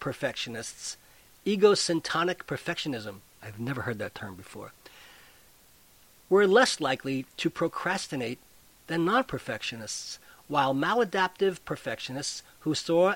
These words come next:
their perfectionism as a problem, ego-dystonic perfectionism, again, another term I've never heard before,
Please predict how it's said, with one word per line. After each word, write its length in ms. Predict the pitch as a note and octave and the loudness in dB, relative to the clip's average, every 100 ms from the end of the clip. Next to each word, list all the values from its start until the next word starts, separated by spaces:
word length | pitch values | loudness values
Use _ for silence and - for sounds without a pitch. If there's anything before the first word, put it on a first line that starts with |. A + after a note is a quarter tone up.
| - | -2
their 240 | C#3+ E3 | -2 -2
perfectionism 800 | - F#3 - E3 D#3+ C#3 B2 C3 - | -2 -6 -4 -4 -4 -4 -4 -6 -2
as 160 | C#3 B2 | -2 -2
a 60 | |
problem, 640 | - F#3+ G#3 D3 B2 C#3+ E3 - - - - - - _ _ _ | -6 2 4 4 2 -2 -4 -12 -20 -20 -20 -20 -20 _ _ _
ego-dystonic 1600 | G3+ A3 F#3+ F3 E3 E3+ E3 C3+ E3+ D#3+ - - B2 B2 A2+ - - | -4 2 6 8 8 4 0 0 2 2 0 0 -2 -2 -10 -12 -10
perfectionism, 800 | G#2+ - A#2 - A2+ G#2 B2 C#3+ - - | -10 -6 -8 -8 -10 -8 -8 -10 -14 -14
again, 440 | A#2 B2 A#2+ C#3 - - - | -6 -4 -4 -6 -12 -16 -8
another 240 | A#2+ A2+ | -6 -6
term 280 | - G#2 G2+ | -8 -8 -8
I've 120 | F#2+ | -10
never 220 | G2 F#2 | -12 -12
heard 180 | G2+ G2 | -12 -12
before, 340 | G#2 B2 F3 | -14 -6 -6